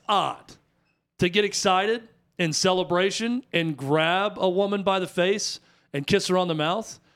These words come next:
when you were her boss? Yeah, I think it's a little odd. I think most people would think that. I think she's saying that it's a little bit odd. Do I think it's an international crisis or call for him to be fired or whatever, or, uh, arrested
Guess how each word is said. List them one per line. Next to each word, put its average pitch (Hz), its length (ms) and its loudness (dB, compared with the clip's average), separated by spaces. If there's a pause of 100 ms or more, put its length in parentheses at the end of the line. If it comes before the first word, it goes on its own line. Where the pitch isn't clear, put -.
(140)
when 151 220 0
you 170 140 2
were 160 260 2
her 156 140 0
boss? 175 560 -2
Yeah, 277 400 0
I 185 100 0
think 233 160 0
it's 208 120 0
a 214 40 0
little 208 200 2
odd. 208 380 -2 (360)
I 175 100 4
think 202 140 2
most 196 240 0
people 202 300 -2
would 190 120 2
think 220 220 -2
that. 147 180 0
I 147 100 0
think 175 220 -6 (140)
she's 269 320 0
saying 151 340 -2
that 135 120 -2
it's 139 120 -6
a 147 40 0
little 147 180 0
bit 135 120 -4
odd. 120 280 -4 (480)
Do 202 100 4
I 208 80 4
think 220 260 -2
it's 180 200 0
an 147 180 -2
international 175 560 -2
crisis 165 640 -4
or 135 220 -2
call 151 460 -2
for 135 320 -2 (440)
him 165 160 -2
to 156 60 -2
be 151 100 0
fired 156 600 0
or 123 280 -4
whatever, 151 580 0 (120)
or, 135 220 -2
uh, 139 300 -2
arrested 156 720 0